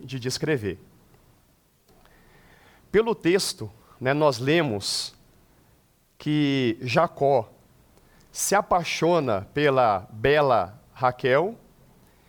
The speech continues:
e despreza a nobre Lia. Então nós temos aqui essa,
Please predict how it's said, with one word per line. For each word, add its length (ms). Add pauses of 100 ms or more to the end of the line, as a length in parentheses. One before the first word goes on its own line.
(320)
e 120
despreza 920 (500)
a 120
nobre 640 (220)
Lia. 460 (2000)
Então 120
nós 200
temos 320
aqui 240
essa, 540